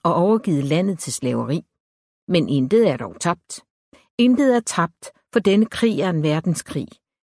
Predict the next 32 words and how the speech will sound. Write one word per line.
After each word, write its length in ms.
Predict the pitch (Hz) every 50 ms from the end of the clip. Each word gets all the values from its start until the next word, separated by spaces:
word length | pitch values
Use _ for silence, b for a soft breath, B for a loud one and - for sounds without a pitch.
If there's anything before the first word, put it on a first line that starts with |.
| _ _ _ _ - 143
Vældige 360 | 165 156 160 160 196 175 147
styrker 480 | - - - 202 185 180 180 165 196
i 100 | 180 143
den 140 | 127 - 147
frie 340 | - - - 180 190 196 175
verden 360 | 165 147 151 156 165 - 185
har 140 | 139 - 131
ikke 180 | 117 127 147 _
givet 260 | - 226 220 160 131 131
efter. 260 | 131 - - - 131 - _ _ _ _ _ _ _ _ _ _ -
En 140 | - 202 180
dag 340 | - - 233 254 - 247 -
vil 120 | 208 208 -
disse 300 | - 220 233 220 240 226
styrker 460 | - - - 214 208 214 214 - 220 -
knuse 400 | - - 220 190 190 180 - 226
fjenden. 600 | - - - 156 143 139 147 151 165 170 170 - _ _ _ _ _ _ _ - -
På 80 | - 139 _ -
den 160 | 233 247 262 - - 208
dag 260 | 139 127 - - _ _ -
skal 220 | - - 165 151
Frankrig 520 | - - 156 156 160 156 - - 175 165
være 160 | 156 147 135 127
klar 340 | - - 165 151 135 - -
til 120 | - - 165
sejren, 500 | - - 151 139 107 104 107 117 123 - B B B B B B
og 120 | - 143
Frankrig 520 | - - - 147 151 165 - - - 185 165
vil 120 | 160 139 -
da 120 | - 185 208
kræve 440 | 208 - - - 180 175 185 208 202
friheden 680 | - - - 208 202 165 175 196 143 110 110 120